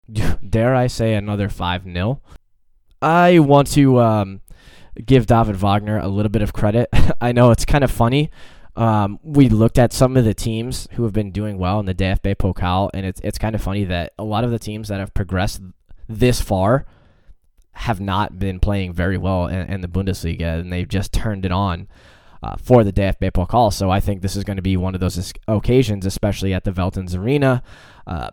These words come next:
Schalke having the home field advantage, I think that has a, um, a massive effect on, on the natural ebb and flow of the match.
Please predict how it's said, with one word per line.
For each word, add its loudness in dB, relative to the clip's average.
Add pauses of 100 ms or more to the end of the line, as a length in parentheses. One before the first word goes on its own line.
(100)
Schalke 0
having -2
the -4
home -2
field -4
advantage, 0
I -4
think -4
that -2
has -4
a, -2 (460)
um, -12 (160)
a -2
massive 2
effect 2
on, -4
on -6
the -4 (120)
natural -6
ebb -4
and -10
flow 10
of 4
the 0
match. -2